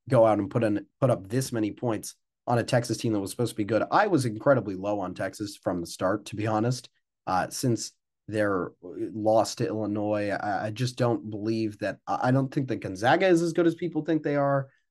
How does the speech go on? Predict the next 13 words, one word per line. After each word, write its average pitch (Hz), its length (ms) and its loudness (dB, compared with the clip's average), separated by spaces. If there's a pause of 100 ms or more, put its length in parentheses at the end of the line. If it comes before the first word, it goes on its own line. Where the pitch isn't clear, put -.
(200)
Uh, 110 200 0
Creighton 175 380 2
obviously 151 420 4
has 127 300 -2
tumbled 135 420 0
and 107 220 -6 (360)
kind 143 140 4
of 127 80 0
fallen 127 260 4
down, 127 220 2
and 127 120 0
Texas's 180 580 -2
resume 131 680 0